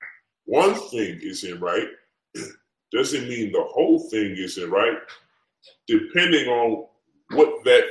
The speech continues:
thing is. In mathematics, that may be the case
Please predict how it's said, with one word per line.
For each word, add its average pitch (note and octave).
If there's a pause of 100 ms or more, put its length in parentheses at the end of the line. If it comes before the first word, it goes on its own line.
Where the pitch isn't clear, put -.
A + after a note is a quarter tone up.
thing A#2
is. - (1040)
In C3
mathematics, C3
that C3
may C#3+
be C#3
the C3
case D3